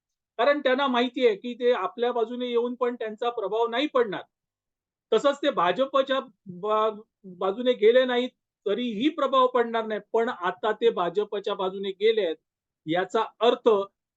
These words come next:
जी एक दोन टक्का मतं आहेत राज ठाकरे यांच्यामुळे येणारी आहेत, त्यामुळे भाजपला त्याचा फायदा होणार आहे. आणि म्हणून मित्रांनो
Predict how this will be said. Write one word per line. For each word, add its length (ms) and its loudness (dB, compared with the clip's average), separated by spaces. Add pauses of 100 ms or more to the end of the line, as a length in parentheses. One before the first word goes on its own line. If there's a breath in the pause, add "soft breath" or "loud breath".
जी 260 0
एक 220 0
दोन 240 0
टक्का 360 -2
मतं 260 -2
आहेत 140 0 (920)
राज 180 -4
ठाकरे 400 2
यांच्यामुळे 540 4
येणारी 400 -2
आहेत, 120 -6 (560)
त्यामुळे 580 4 (380)
भाजपला 880 -2
त्याचा 520 -2 (160)
फायदा 360 -2
होणार 300 2
आहे. 100 0
आणि 140 -2
म्हणून 520 0
मित्रांनो 640 -6